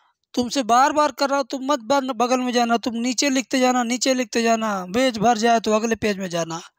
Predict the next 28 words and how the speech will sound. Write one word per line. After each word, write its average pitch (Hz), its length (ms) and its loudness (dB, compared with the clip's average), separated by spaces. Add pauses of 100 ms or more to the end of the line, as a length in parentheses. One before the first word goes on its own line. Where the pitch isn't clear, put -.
(600)
अगल 262 280 2
बगल 262 300 2
मत 277 180 2
भागना 262 360 2
भाई, 214 420 2 (380)
समझे? 240 380 2 (3250)
मुंह 220 260 -2
में 247 180 0 (920)
कोई 214 200 2
टॉफ़ी 208 340 0
वगैरह 202 320 2
मैं 190 160 -4
डाल 180 220 0
लेता 175 220 -6
हूँ 156 140 -8
ना, 208 160 -8 (800)
तो 226 100 -4
थोड़ा 254 260 -2
मुझे 240 320 -4
बोलने 208 400 -2
में 240 120 -6 (160)
आराम 233 320 2
महसूस 185 360 -2
होता 156 260 -10
है, - 160 -16 (1160)
इस 294 200 2
वजह 208 240 2
से। 277 220 -12